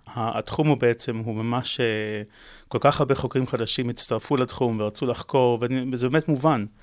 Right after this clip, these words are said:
אמ, אבל אצלי זה באמת בא ב-, הרבה יותר מוקדם, זה בא לפני אחד עשר בספטמבר, לא בגלל שאני חשבתי שזה,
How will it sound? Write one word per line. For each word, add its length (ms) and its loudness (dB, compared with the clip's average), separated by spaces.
אמ, 460 0
אבל 240 0
אצלי 260 2
זה 160 4
באמת 140 4
בא 300 4
ב-, 80 0
הרבה 220 2
יותר 160 6
מוקדם, 500 0
זה 100 -6
בא 120 2
לפני 300 -2
אחד 180 0
עשר 140 -6
בספטמבר, 580 -2
לא 120 4
בגלל 260 4
שאני 220 -2
חשבתי 380 -4
שזה, 580 -4